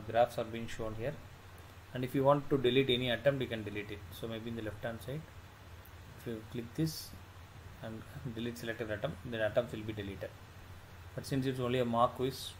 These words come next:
to just, uh, understand how the students are writing the exam, I have just given it. Sometimes student can flag the question as well,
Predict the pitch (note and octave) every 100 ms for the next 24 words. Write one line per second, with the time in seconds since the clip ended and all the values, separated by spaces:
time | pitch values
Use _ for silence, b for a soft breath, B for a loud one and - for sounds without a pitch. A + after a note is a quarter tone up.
0 | - A#2 A2+ B2+ - - A2+ A2 G#2+ -
1 | - - - - - A#2+ B2 B2+ A#2+ A#2+
2 | A#2+ B2 A#2 A#2 A2 A#2 A2+ G#2+ B2 B2+
3 | A#2 G#2+ A2+ - A2 A2 C#3 - - -
4 | - - C3 B2 C3+ C3+ C#3+ C3 B2+ A#2+
5 | A#2 B2 A#2+ A#2+ A2+ A2 A#2 A2 G2 -